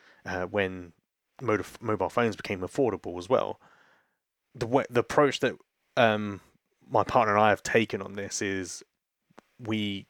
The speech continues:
self-monitor his usage, but if he gets too much, and also watching for addiction, then we will take it away as a, almost like a detox. So one sign, for example, that we've noticed is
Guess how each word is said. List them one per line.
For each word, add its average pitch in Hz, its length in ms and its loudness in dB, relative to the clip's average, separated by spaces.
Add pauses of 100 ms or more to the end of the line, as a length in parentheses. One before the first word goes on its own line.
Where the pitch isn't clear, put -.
(140)
self-monitor 107 1040 0 (400)
his - 200 -10
usage, 90 640 -8 (480)
but 107 100 4
if 98 120 -2
he 110 60 0
gets - 280 0
too 117 320 -2
much, 92 460 -6
and 104 240 0
also 113 260 -4
watching 107 360 -6
for 98 140 -8
addiction, 110 680 -6 (960)
then 104 240 4
we 104 140 -2
will 110 320 2
take - 260 0
it 110 80 0
away 127 560 2
as 101 140 0
a, 104 140 2
almost 113 340 -4
like - 100 -10
a 104 40 -14
detox. - 680 -6 (100)
So 104 360 2 (320)
one 117 480 2
sign, 101 480 0
for - 100 -8
example, 95 360 -6
that 92 140 -4
we've 101 220 -2
noticed 92 400 -6
is 92 240 -4